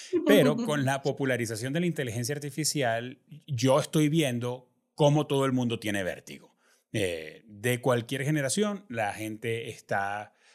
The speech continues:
Speaker 2: algunos temblando, eh, de miedo, otros temblando de emoción. Am, las técnicas del copywriting, David, ¿tú crees que están cambiando así de rápido o son más estables?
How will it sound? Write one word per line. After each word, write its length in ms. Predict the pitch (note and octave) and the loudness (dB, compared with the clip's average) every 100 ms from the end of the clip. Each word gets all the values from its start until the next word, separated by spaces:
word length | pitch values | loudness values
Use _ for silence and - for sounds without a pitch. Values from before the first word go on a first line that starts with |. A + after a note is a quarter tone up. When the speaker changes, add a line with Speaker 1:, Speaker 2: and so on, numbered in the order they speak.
| _ _ _ _ - | _ _ _ _ -2
Speaker 2:
algunos 360 | B2 C#3+ C#3+ | 2 2 2
temblando, 800 | D3+ D3 E3+ G3 G3+ G3+ - _ C3+ | 0 2 2 2 0 -2 -6 _ -4
eh, 360 | A#2 G#2+ G2 | -2 -2 -4
de 120 | A#2+ | 2
miedo, 500 | C#3+ D#3+ D#3+ E3+ F#3 - | 4 4 4 0 -2 0
otros 540 | A#2+ A#2 C3 A#2 - | -2 -2 -6 -6 -2
temblando 460 | A#2+ G#2+ G#2+ G#2 A2 | 0 2 2 0 -4
de 60 | |
emoción. 420 | F#2 - - - _ - - - - | -6 -8 -16 -18 _ -20 -20 -8 2
Am, 580 | B2+ A#2+ A2+ A2 G#2+ _ _ _ - | 2 4 0 -4 -8 _ _ _ 0
las 340 | D3+ C#3+ - | 0 0 -2
técnicas 840 | F#3+ G#3 G#3+ G#3+ G3+ F#3+ E3+ - _ _ - C3 | 0 0 -2 -4 -6 -4 -6 -8 _ _ -20 -16
del 400 | C3 C#3+ B2+ - | -4 -2 -2 -6
copywriting, 840 | B2 A#2+ A2+ A2 G#2+ G2 G#2 G2+ | -10 -6 -8 -4 -4 -6 -12 -8
David, 320 | G2 F2 - _ - | -6 -8 -14 _ -2
¿tú 240 | C#3+ C#3+ | -2 -2
crees 360 | D#3+ D3+ D3+ - | -4 -4 -4 -6
que 440 | C3+ A#2+ B2+ - | -6 -6 -10 -14
están 340 | A#2+ - B2+ B2+ | -18 -10 -8 -4
cambiando 460 | C#3+ C#3+ C#3+ C#3+ | -4 -2 -4 -6
así 180 | C3 - | -6 -6
de 100 | C3 | -8
rápido 520 | B2+ C#3 D3 D3+ D3 - | -10 -8 -6 -6 -6 -10
o 140 | G#2 | -12
son 640 | - - B2 A2+ A2+ A#2 B2+ | -8 -4 -4 -6 -10 -14 -12
más 300 | A2+ G2+ - | -12 -8 -10
estables? 640 | - - - - - _ | -12 -16 -14 -12 -14 _